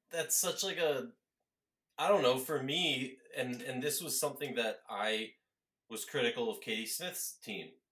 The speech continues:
you know, when she took over for Bill Laimbeer, where it was just like,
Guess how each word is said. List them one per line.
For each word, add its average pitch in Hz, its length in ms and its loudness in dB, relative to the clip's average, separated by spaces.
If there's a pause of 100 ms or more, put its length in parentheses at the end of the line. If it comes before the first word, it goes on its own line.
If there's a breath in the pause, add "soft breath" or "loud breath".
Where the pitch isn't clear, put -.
(120)
you 113 80 -8
know, 104 100 -2
when 107 160 -4
she 117 200 -6
took 113 160 -10
over 104 160 -6
for 107 140 -12
Bill 101 200 -4
Laimbeer, 107 540 -2
where 101 260 -2
it 107 80 -2
was 104 100 -6
just - 220 -4
like, 120 200 -2